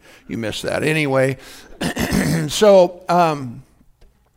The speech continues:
so we live in <clears throat> these tumultuous kinds of times. Uh, uh, Paul referred to it as, uh, perilous.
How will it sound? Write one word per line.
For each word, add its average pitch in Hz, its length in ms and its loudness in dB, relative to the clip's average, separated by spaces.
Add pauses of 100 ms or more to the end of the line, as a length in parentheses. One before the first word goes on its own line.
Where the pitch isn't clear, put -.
(520)
so - 160 4
we 220 140 8
live 269 240 4
in 175 1000 0
<clears throat> - 0 -
these 160 300 -4
tumultuous 156 680 -4
kinds 143 400 -4
of 101 140 -12
times. - 580 -12 (840)
Uh, 107 420 -4 (640)
uh, 107 420 -14 (360)
Paul 165 320 2
referred 139 400 -4
to 139 120 -2
it 123 80 -2
as, 113 440 -6
uh, 107 320 -6
perilous. - 800 -8